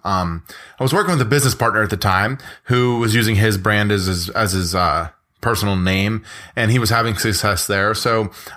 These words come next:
I started running with, uh, the John Malecki brand and, um, kinda like this, the builder concept, uh, being that I was just building stuff.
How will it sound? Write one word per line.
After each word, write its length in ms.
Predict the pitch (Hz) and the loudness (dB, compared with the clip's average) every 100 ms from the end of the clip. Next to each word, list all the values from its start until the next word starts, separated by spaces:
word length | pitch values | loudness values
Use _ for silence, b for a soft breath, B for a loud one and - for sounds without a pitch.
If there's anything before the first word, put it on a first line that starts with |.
| - | -4
I 120 | 143 | -2
started 360 | - 165 143 | 0 0 0
running 260 | 120 123 117 | 0 0 0
with, 260 | 110 98 113 | -2 -2 0
uh, 260 | 98 95 | 2 2
the 140 | 90 117 | 0 0
John 240 | 127 120 | 0 2
Malecki 360 | 110 110 107 92 | 2 0 0 -2
brand 540 | 98 104 101 101 95 - | 0 0 0 -2 -4 -4
and, 380 | 104 101 98 92 | -2 -2 -2 0
um, 360 | 90 87 80 - _ _ _ _ _ _ _ _ - | 0 -2 -6 -12 _ _ _ _ _ _ _ _ -4
kinda 220 | 123 127 | 0 2
like 200 | 110 95 | 2 0
this, 260 | 110 98 - B - | 0 0 -4 B -4
the 120 | 107 | 0
builder 320 | 123 147 107 | 2 4 2
concept, 640 | - 98 90 - 98 92 101 | 0 0 0 0 -2 0 0
uh, 160 | 95 | 0
being 240 | 92 110 107 | 0 0 2
that 100 | 104 | 2
I 60 | |
was 140 | 104 98 | 0 0
just 200 | 95 87 | -2 0
building 300 | 107 107 85 | 0 0 -2
stuff. 500 | - 98 87 - | -4 -2 -2 -4